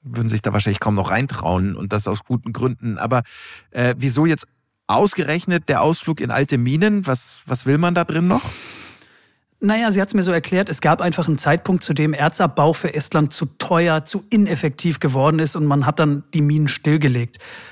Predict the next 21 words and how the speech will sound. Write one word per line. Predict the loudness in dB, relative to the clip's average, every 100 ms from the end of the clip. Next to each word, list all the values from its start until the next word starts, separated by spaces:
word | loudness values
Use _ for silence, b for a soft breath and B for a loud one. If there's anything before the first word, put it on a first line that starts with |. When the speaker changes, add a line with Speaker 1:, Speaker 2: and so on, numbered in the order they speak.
| B
Speaker 1:
Ja. | 4
Speaker 2:
Und | 6 6 2 -2
über | -2 0
die | 0
Jahre | 2 2 2 2
sind | 0 0
diese | 0
Minen | 0 2 2
dann | 2 2
mit | 2
Wasser | 0 0
vollgelaufen | -2 0 0 2 2 2 2 0 -2 B B B
und | 0 0 0
heute, | 0 2 0
wo | 2
die, | 0 0 -2
wo | -4 -2
die | -2
Technik | -4 -2 2 2
besser | 2 0 0 0
ist, | 0 -2